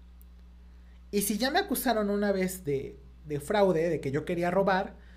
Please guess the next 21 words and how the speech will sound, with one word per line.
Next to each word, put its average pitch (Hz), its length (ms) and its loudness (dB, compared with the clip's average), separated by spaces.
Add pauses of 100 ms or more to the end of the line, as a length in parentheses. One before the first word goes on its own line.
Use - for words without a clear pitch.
(500)
si 165 280 -4
yo 180 120 2
hubiese 196 340 0
grabado, 196 600 0
pues 147 180 -6
hubiesen 165 320 -4
dicho 165 260 -8
que 147 140 -4
sí, 226 380 -6
porque 151 240 -8
estuve 180 300 -2
grabando 170 520 0
cuando 147 300 -4
se 147 160 -6
registra 151 560 -8
la 143 100 -10
información 147 560 -8
bancaria 151 460 -8
de 139 80 -8
los 135 180 -10
clientes. 160 640 -10